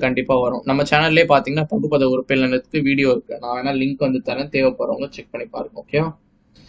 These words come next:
So புணர்ச்சி விதி எப்படி ப்ரிப்பேர் பண்ணா, புக்ல உள்ள செய்யுள்லயே உங்களுக்கு கொடுத்துருப்பாங்க. இளந்தமிழ் லெசன்லனா அது, அது ஒரு வார்த்தை கொடுப்பாங்க, அதை புணர்ச்சி விதி பண்ணிருப்பாங்க, என்னென்ன ரூல்ஸ் படி அந்த வார்த்தை வந்துச்சுன்னு சொல்லிட்டு, ஓகேவா? அதுக்கடுத்து பாத்தீங்கன்னா இலக்கிய நயம் பாராட்டு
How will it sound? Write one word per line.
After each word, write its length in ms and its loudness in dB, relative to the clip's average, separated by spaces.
So 160 0
புணர்ச்சி 320 2
விதி 160 4
எப்படி 200 -2
ப்ரிப்பேர் 320 4
பண்ணா, 260 0
புக்ல 280 4
உள்ள 120 6
செய்யுள்லயே 420 6
உங்களுக்கு 260 0
கொடுத்துருப்பாங்க. 540 -4
இளந்தமிழ் 480 4
லெசன்லனா 540 -2
அது, 100 -6
அது 240 -2
ஒரு 180 -2
வார்த்தை 320 2
கொடுப்பாங்க, 400 -4
அதை 140 0
புணர்ச்சி 380 0
விதி 200 -2
பண்ணிருப்பாங்க, 440 -2
என்னென்ன 280 2
ரூல்ஸ் 340 2
படி 220 2
அந்த 120 0
வார்த்தை 320 -2
வந்துச்சுன்னு 480 -2
சொல்லிட்டு, 300 -10
ஓகேவா? 320 8
அதுக்கடுத்து 380 2
பாத்தீங்கன்னா 440 2
இலக்கிய 380 6
நயம் 260 2
பாராட்டு 340 4